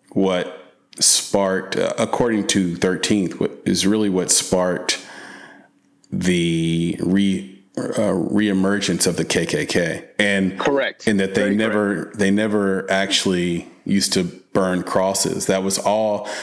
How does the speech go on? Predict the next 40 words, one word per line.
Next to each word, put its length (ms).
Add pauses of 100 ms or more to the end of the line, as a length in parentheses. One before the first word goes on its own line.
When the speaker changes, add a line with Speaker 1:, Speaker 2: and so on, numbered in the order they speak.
(100)
Speaker 1:
that 160
all 240
came 560
from 760
the 100
movie. 640 (640)
Uh, 640
and 280
the 60
director, 840
and 160
I'm 80
forgetting 300
the 60
director's 380
name, 220
D 220
W, 1000 (280)
gosh, 340
I 20
can't 200
remember. 560
Speaker 2:
Griffith, 440
D 120
W 120
Speaker 1:
Griffith. 340
Speaker 2:
Griffith. 220
Speaker 1:
Yeah, 120
D 100
W 240
Griffith 360 (340)
said 240
it 200
just 220
looked 160
great 200
on 120
camera. 580
And 200
you, 280